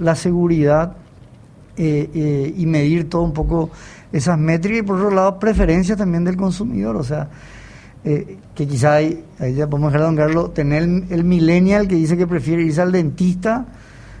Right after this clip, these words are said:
que irse a un banco, eh, eh, pero, pero también, eh, eh, cosas que no han obligado, o sea, en la, en la, en la cuarentena vos no podías irte al banco.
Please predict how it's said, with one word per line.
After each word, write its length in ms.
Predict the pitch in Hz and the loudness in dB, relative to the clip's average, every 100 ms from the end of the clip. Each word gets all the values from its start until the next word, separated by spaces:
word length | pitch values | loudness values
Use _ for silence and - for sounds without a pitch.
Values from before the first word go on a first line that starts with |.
| - | -14
que 80 | - | -2
irse 240 | 160 156 180 | 0 0 0
a 40 | |
un 120 | 175 | 2
banco, 540 | 156 160 175 202 269 277 - - 190 | 4 2 2 -2 -6 -8 -16 -18 -4
eh, 260 | 156 160 | -2 -2
eh, 400 | - 160 156 156 - - - - - | -2 -2 -2 -4 -8 -18 -20 -20 -6
pero, 240 | - 196 240 | 2 2 4
pero 160 | 226 | 2
también, 380 | 214 180 190 208 208 - | 2 2 2 0 -6 -6
eh, 380 | 190 180 190 196 | -4 -2 -2 -4
eh, 60 | 180 | -2
cosas 260 | 180 180 | 0 0
que 80 | 214 | 2
no 80 | 208 | 2
han 80 | 190 | 2
obligado, 460 | 214 190 196 247 | 2 2 2 0
o 20 | |
sea, 320 | 156 151 143 170 | 0 -2 -2 -4
en 140 | 147 | -2
la, 180 | 151 156 | -2 -2
en 160 | 151 | -4
la, 180 | 147 147 | -4 -2
en 60 | 160 | -2
la 80 | 156 | -2
cuarentena 760 | 160 165 143 151 165 214 240 | 0 0 0 -2 0 -2 -2
vos 960 | 226 208 208 190 185 175 180 165 180 160 | -4 -6 -8 -10 -12 -12 -8 -6 -4 -2
no 140 | 185 | -2
podías 400 | 180 165 330 453 | -2 0 0 0
irte 240 | 196 180 | 0 -2
al 100 | 202 | -2
banco. 400 | 156 139 123 127 | -2 -2 -4 -6